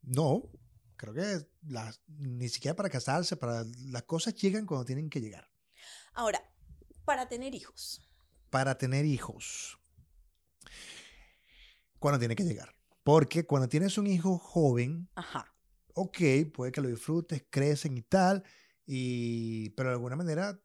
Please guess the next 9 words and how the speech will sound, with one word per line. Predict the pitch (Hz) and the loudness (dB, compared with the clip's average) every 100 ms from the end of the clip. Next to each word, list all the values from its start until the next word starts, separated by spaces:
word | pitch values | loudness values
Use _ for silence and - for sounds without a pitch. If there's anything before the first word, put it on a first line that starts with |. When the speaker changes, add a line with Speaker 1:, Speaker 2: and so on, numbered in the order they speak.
| - | -6
Speaker 1:
también | 139 131 147 | -4 -2 -2
sacrificaste | 175 170 139 127 135 - | -4 -4 -6 -2 -2 -2
tu | - 120 | -2 -2
juventud | 117 117 165 - _ _ _ _ - | -2 0 -2 -4 _ _ _ _ -20
o | - 127 | -4 0
la | 120 | 0
pusiste | 127 127 123 156 | 0 -6 -4 -2
en | 135 117 | -2 -2
pausa. | - 170 127 - | 2 2 2 -4